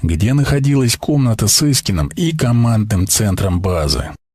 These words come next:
Здесь была конструктивная особенность. В центре этажа находился зал с реактором. Коридор огибал, по его мнению, и возвращался на площадку, на которой находился Артем.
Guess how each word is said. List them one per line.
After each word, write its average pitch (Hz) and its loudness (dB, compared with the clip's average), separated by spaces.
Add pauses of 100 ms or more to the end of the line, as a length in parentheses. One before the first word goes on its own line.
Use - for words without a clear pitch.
(140)
Здесь 143 0
была 165 0
конструктивная 131 0
особенность. 98 -2
В - -20
центре 143 0
этажа 127 0
находился 101 0
зал 110 0
с - 0
реактором. 98 -2
Коридор 135 0
огибал, 113 -2
по 107 -2
его 101 0
мнению, 104 2
и 101 2
возвращался 98 0
на 82 -2
площадку, 92 -2
на 71 -2
которой 107 -2
находился 85 -2
Артем. 73 -4